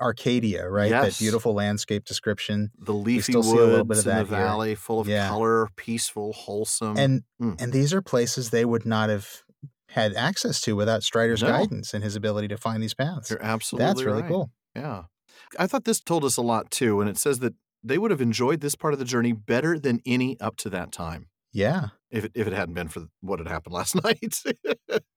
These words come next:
Speaker 1: Right.
Speaker 2: I mean, that's, that really does say something about how enjoyable this part of the journey, this walk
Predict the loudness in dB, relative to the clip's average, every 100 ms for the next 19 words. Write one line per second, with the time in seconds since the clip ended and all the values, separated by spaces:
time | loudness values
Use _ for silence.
0 | -16 -14 -12 -2 0 2 0 0 0 -2
1 | -6 -6 0 2 4 2 0 0 -2 -2
2 | -2 -2 -2 -2 -4 -2 0 0 2 2
3 | 2 2 0 -2 -2 -4 -4 -6 -6 -6
4 | -6 -6 -8 -8 -10